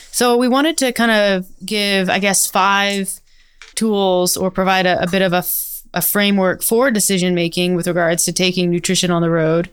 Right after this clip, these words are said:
It en-, encompasses sort of five key points.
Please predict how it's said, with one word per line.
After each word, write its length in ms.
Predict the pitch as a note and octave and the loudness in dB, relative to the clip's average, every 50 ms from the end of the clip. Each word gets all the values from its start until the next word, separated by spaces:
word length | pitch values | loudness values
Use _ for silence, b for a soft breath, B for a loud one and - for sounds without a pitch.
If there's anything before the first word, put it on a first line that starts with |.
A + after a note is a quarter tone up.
| - - | -8 -4
It 60 | G3+ | -4
en-, 120 | G#3+ G#3+ - | -2 -2 0
encompasses 680 | G3+ G3 - A3 A3+ A3 A3+ G#3 - G#3+ G3+ F#3 F3+ | 0 0 2 2 2 2 2 0 0 0 0 0 0
sort 280 | - - - G#3+ G#3 G3 | -2 -2 0 0 0 0
of 80 | F#3 - | 0 -2
five 560 | - - G3+ G3 G3+ G3+ G3+ G3 F3+ F#3 - | 0 0 2 2 2 2 0 -2 -4 -6 -8
key 400 | - - G3+ F#3+ F#3 F#3 F3+ F3 | -6 -4 -4 -2 -2 -2 -2 -4
points. 640 | - - - E3 D#3 B2 G2+ - - - - - | -6 -6 -4 -4 -2 -2 -4 -4 -4 -2 -2 -2